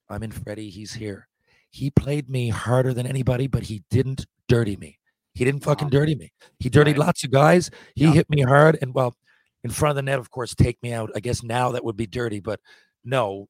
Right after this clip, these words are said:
Speaker 1: I mean, I'm going into his, you know, he didn't
Speaker 2: Yeah.
Speaker 1: fucking take a suspension, like, play on me.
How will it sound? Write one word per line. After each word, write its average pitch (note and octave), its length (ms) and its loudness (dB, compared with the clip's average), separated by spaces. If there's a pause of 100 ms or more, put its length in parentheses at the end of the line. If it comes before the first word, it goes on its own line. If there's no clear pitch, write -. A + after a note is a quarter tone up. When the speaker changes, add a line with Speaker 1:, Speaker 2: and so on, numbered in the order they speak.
Speaker 1:
I A#2 60 -14
mean, A2+ 180 -10
I'm G#2 120 -10
going A#2 240 -8
into A2 200 -8
his, G2 280 -8
you A#2+ 80 -8
know, G#2 140 -4
he C3+ 140 -8
didn't D3 300 -8
Speaker 2:
Yeah. A2 120 -12
Speaker 1:
fucking D3+ 260 -2 (100)
take C3 140 -4
a B2+ 40 -4
suspension, B2+ 600 -6
like, A#2 220 -4
play B2+ 260 -2
on G#2 160 -4
me. G2+ 180 -8